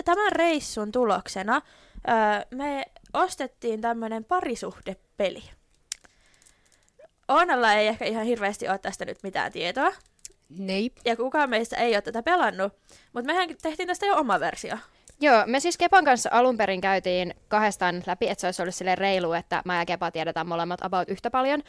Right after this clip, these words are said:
Speaker 3: Ja sitten piti olla niinku bimbolia vastaan hätätila, että kumpi on vahvempi parisuhde.
Speaker 1: Kyllä, mutta Patrick,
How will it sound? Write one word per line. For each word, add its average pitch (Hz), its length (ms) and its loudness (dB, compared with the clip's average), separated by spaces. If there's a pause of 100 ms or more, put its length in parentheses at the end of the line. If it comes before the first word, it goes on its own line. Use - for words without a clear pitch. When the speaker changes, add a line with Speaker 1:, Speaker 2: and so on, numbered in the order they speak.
(260)
Speaker 3:
Ja 190 60 -6
sitten 196 260 0
piti 190 160 2
olla 180 120 4
niinku 180 200 -4
bimbolia 175 480 0
vastaan 165 360 -4
hätätila, - 480 -8
että - 140 -10
kumpi 170 260 -8
on 165 160 -8
vahvempi 175 400 -8
parisuhde. 208 560 -8 (300)
Speaker 1:
Kyllä, 226 400 -6
mutta 220 420 -6 (440)
Patrick, 254 500 -4